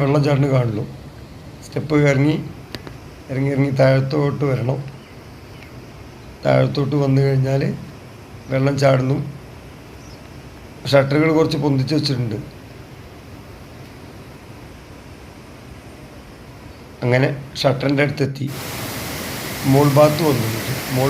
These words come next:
ഭാഗത്ത് നിന്നാണെങ്കിൽ ഇങ്ങനെ കാണാൻ പറ്റുള്ളൂ. മോൾ ഭാഗത്ത് നിന്ന് തുറന്നു വിട്ട ഭാഗം കാണുന്നത് മൂന്ന് ഷട്ടർ.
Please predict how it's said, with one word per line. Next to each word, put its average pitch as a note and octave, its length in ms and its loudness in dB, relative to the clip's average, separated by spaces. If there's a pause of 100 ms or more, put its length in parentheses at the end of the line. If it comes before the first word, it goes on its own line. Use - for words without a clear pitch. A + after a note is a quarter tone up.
ഭാഗത്ത് D3+ 220 2
നിന്നാണെങ്കിൽ D#3 460 4
ഇങ്ങനെ D3 240 4
കാണാൻ C3+ 240 6
പറ്റുള്ളൂ. G#2+ 280 -2 (1080)
മോൾ C3+ 160 6 (100)
ഭാഗത്ത് D3 280 4 (340)
നിന്ന് D#3+ 180 2 (680)
തുറന്നു D3+ 300 6
വിട്ട E3 160 4 (100)
ഭാഗം D3+ 280 8
കാണുന്നത് B2+ 360 2 (100)
മൂന്ന് D3 240 4
ഷട്ടർ. A#2+ 300 0